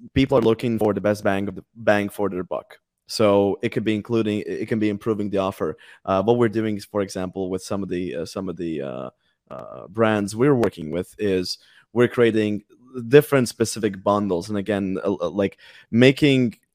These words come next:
it easy for consumers to buy. If, let's say, it's a product, we, we have one brand we work with who sell kitchen knives.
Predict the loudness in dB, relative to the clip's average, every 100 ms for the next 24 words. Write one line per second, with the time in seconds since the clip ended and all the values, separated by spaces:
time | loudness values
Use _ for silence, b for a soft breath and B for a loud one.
0 | -2 -2 4 4 6 4 2 0 0 -2
1 | 2 4 2 -2 0 0 0 0 2 2
2 | 4 2 2 -4 0 4 4 2 -4 -6
3 | -4 -4 -2 0 0 0 -2 -2 -4 -6
4 | -4 -4 -4 -4 -4 -2 -6 -4 -8 -8
5 | -10 -14